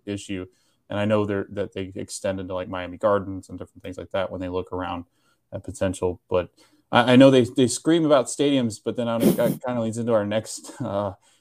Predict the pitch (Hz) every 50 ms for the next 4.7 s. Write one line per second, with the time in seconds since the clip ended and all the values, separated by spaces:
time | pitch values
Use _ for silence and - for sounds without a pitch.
0 | _ _ - 127 120 113 - 123 113 117 113 - 120 120 123 123 123 143 151 147
1 | - - - 147 143 139 131 135 127 120 131 - - - 139 - - - - 135
2 | 117 104 98 - 107 104 101 110 113 113 117 117 - - 123 117 110 110 101 107
3 | 101 107 110 110 110 - - - 113 110 107 - 107 104 - - - 110 107 -
4 | - 107 98 - 104 - - _ - 113 110 110 110 _